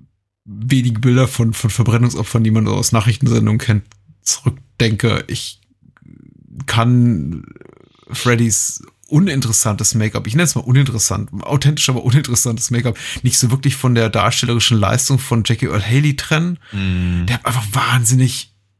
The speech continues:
Speaker 1: uncharismatisch ist, der so,
Speaker 2: Ja.
Speaker 1: ah, auch, auch eine viel zu schmächtige Figur abgibt. Ich meine, Robert Englund ist auch kein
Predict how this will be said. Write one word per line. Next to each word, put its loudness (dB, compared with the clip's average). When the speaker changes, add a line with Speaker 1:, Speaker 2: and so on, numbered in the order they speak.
Speaker 1:
uncharismatisch 0
ist, -4
der 0
so, -2
Speaker 2:
Ja. 2
Speaker 1:
ah, -6
auch, -6
auch -2
eine 2
viel -2
zu -2
schmächtige 0
Figur 0
abgibt. -6
Ich -8
meine, 2
Robert 0
Englund 4
ist -4
auch -2
kein 0